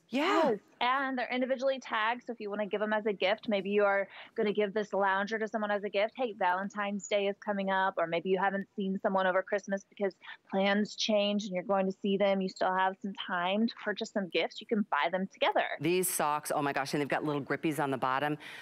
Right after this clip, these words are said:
Speaker 1: My family all lives in Minnesota. It's freezing. These,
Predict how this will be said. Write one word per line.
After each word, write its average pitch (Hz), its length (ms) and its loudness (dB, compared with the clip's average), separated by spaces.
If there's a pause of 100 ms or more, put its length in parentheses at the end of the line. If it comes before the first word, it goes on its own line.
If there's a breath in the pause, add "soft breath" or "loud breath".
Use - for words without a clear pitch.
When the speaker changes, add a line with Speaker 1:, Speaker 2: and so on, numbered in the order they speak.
Speaker 1:
My 175 120 0
family 165 300 2
all 147 100 2
lives 151 220 0
in 143 220 0
Minnesota. 143 540 0
It's - 140 -2
freezing. 151 1400 0 (380 loud breath)
These, 180 420 2